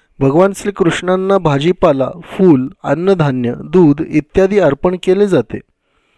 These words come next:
या प्रकारे कृष्ण भावनाभावित मनुष्य हा आपोआपच मनुष्याने ग्रहण करण्यास अयोग्य असे अन्न किंवा सत्वगुण विरहित अन्न खाण्याचे टाळतो. निद्रेविषयी सांगावयाचे तर कृष्ण भावनाभावित मनुष्य सतत कृष्ण भावनाभावित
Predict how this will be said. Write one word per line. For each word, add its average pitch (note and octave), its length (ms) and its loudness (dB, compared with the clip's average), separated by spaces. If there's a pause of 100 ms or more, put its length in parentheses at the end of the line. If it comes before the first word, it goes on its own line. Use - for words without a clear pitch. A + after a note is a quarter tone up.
(240)
या D3 140 2
प्रकारे F3+ 400 0
कृष्ण D#3+ 400 -2
भावनाभावित F3 600 2
मनुष्य F3+ 400 0
हा F3+ 200 2
आपोआपच F3 580 0
मनुष्याने F#3 500 -2
ग्रहण E3 320 -2
करण्यास E3+ 480 -2
अयोग्य F3+ 480 0
असे D3+ 280 -4 (100)
अन्न E3 340 -2 (580)
किंवा G#3 220 2
सत्वगुण G3+ 640 2
विरहित E3+ 400 2 (120)
अन्न F3 360 -2
खाण्याचे C3+ 420 -2
टाळतो. F3 500 -2 (1400)
निद्रेविषयी D#3 680 2
सांगावयाचे E3 720 2
तर E3+ 260 0
कृष्ण E3 400 -2
भावनाभावित F3 680 2
मनुष्य F3 420 -2
सतत G3 440 -2
कृष्ण F3+ 320 -4
भावनाभावित F3+ 540 2